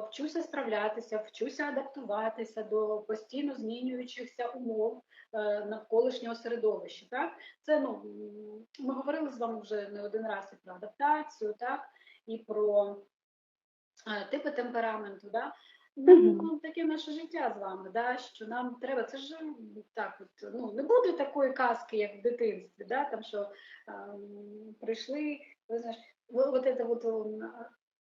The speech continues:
Speaker 1: цитата из мультфильма, да, "Прилетит вдруг волшебник, да, в голубом вертолете и бесплатно покажет там что-то кино, раздаст всем мороженое" и так далее. Ну, вот этой вот идеи вс-, все, і вона закінчилася. І не буде, і ніколи. Ну,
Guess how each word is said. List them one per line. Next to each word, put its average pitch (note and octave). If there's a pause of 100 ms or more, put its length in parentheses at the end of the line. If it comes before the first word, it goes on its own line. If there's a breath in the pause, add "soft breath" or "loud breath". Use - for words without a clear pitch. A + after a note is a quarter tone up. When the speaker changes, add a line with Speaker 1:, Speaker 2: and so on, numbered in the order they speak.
(260)
Speaker 1:
цитата B3+
из A3
мультфильма, G#3+
да, A#3+
"Прилетит A#3
вдруг A3+
волшебник, F#3+
да, A#3+
в A#3+
голубом G3+
вертолете B3+
и -
бесплатно C4
покажет A3
там F#3+
что-то -
кино, D4
раздаст G#3+
всем F#3+
мороженое" A#3
и -
так G#3
далее. - (160)
Ну, D#4
вот B3
этой D4
вот B3
идеи C4+
вс-, A3+
все, A3
і G3+
вона B3+
закінчилася. C4+ (380)
І G#3
не A#3
буде, A#3
і G3
ніколи. G#3+ (300)
Ну, G#3+